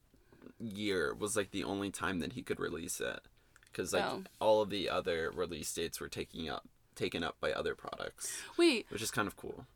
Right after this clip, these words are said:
Speaker 1: Well,
Speaker 2: He,
Speaker 1: crazy.
Speaker 2: I heard he trademarked the word cremated, so, like, does that mean, like, funeral homes just,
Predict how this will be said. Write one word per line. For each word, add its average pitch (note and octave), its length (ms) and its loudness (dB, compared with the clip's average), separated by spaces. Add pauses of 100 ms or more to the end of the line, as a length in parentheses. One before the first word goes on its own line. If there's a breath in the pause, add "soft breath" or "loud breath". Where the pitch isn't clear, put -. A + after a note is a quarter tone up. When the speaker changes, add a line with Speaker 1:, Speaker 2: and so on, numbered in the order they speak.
(140)
Speaker 1:
Well, - 100 0
Speaker 2:
He, D4+ 120 12
Speaker 1:
crazy. G#4+ 300 10
Speaker 2:
I B3+ 100 10
heard D4 180 6
he B4 100 6
trademarked B3+ 500 4
the C4+ 120 -2
word A3+ 200 2
cremated, A3 580 0
so, C4+ 160 4
like, A#3+ 200 2
does A3 120 -2
that G#3 220 6
mean, D#4+ 260 10
like, E4+ 200 8
funeral G#3 380 -2
homes A3 380 0 (380)
just, G#3 260 2